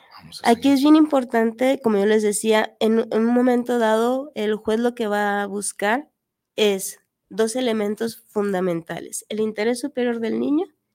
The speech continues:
Speaker 2: ¿sí? Y el hecho de que el,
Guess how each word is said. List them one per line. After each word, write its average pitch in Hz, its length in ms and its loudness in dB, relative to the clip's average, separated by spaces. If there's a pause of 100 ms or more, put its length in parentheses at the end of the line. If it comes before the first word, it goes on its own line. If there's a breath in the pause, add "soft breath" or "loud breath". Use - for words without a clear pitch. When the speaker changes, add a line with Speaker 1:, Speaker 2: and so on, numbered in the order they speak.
(140)
Speaker 2:
¿sí? 285 320 -6 (1120 soft breath)
Y 233 180 6
el 226 160 8
hecho 226 380 6
de 226 240 6
que 196 500 0
el, 190 880 -4